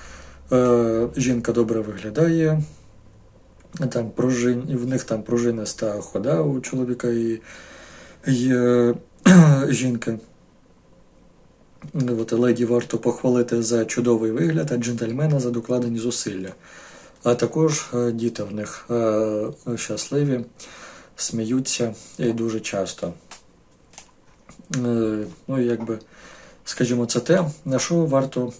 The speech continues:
орієнтуватися. І от дещо ще. Е, от, е, про безпеку і свободу. Е,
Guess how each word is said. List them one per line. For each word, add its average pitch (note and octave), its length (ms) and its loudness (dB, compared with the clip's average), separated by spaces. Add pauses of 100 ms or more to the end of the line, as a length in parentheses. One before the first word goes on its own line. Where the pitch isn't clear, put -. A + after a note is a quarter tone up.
орієнтуватися. A#2+ 840 -2 (1500)
І B2 120 0
от A#2+ 200 0
дещо C3+ 360 0
ще. G#2+ 300 -4 (2000)
Е, C#3+ 40 2
от, B2 1000 0 (1900)
е, B2+ 320 -2
про B2 480 2 (560)
безпеку C#3 560 2
і C3+ 40 -2
свободу. A2+ 560 -4 (1500)
Е, A#2 520 2